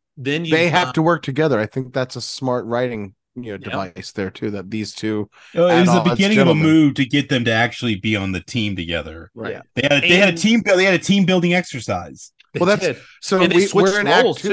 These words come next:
Speaker 1: too.
Speaker 2: We're in act two at the moment. Act two is the
Speaker 1: Yeah.
Speaker 2: dysfunction of the team.
Speaker 1: Yeah.
Speaker 2: Act three is when they can come together and defeat the big bad.
Speaker 1: Yeah.
Speaker 3: Mm-hmm.
Speaker 1: And Captain America, if you think about it, Captain America and Iron Man switch roles in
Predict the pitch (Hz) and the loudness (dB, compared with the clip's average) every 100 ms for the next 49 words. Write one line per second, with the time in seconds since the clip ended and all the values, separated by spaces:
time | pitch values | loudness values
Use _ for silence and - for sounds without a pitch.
0 | 226 151 190 165 156 143 - 220 151 113 | -2 -2 -2 -4 -6 -8 -10 -10 -8 -10
1 | 101 95 - 131 139 - 180 160 131 - | -12 -12 -8 -8 -8 -6 -2 0 -2 -4
2 | 135 120 135 135 - - 170 151 - 104 | -8 -8 -8 -8 -10 -8 -6 -8 -12 -16
3 | 90 95 104 - 107 98 135 151 - - | -16 -18 -18 -16 -14 -12 -12 -14 -20 -14
4 | - 127 127 - 143 135 123 127 113 - | -4 -4 -4 -4 -2 -2 -2 -6 -6 -8
5 | 110 - 117 107 113 104 101 98 95 - | -14 -8 -8 -8 -6 -6 -6 -8 -12 -14
6 | 104 - - 98 78 60 50 _ _ 104 | -16 -16 -14 -12 -10 -12 -14 _ _ -14
7 | 85 87 82 92 147 143 - _ _ _ | -14 -14 -16 -6 -6 -6 -12 _ _ _
8 | - - 190 - 262 196 190 180 131 196 | -14 -6 -6 -4 -2 -2 -2 -6 -6 -6
9 | 165 151 196 147 165 175 240 185 151 151 | -4 -6 -6 -6 -8 -6 -8 -8 -8 -6
10 | 131 135 170 127 - - 139 - 117 127 | -4 -4 -6 -10 -10 -8 -8 -2 -2 0
11 | 110 95 87 | -4 -8 -16